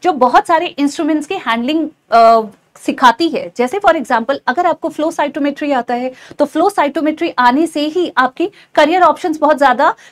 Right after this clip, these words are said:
बढ़ जाते हैं। या फिर आपको जीसीएमएस करना आता है या एचपीएलसी आता है, जितनी आप एक्सपर्टीज को अपनी बढ़ाओगे, सर्टिफिकेशन कोर्स करना इसीलिए भी बहुत इंपॉर्टेंट होता है।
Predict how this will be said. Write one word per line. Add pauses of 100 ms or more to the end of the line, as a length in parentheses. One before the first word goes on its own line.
(140)
बढ़
जाते
हैं।
या
फिर
आपको
जीसीएमएस
करना
आता
है (240)
या
एचपीएलसी
आता
है, (220)
जितनी (100)
आप
एक्सपर्टीज
को
अपनी
बढ़ाओगे,
सर्टिफिकेशन
कोर्स
करना
इसीलिए
भी
बहुत
इंपॉर्टेंट
होता
है।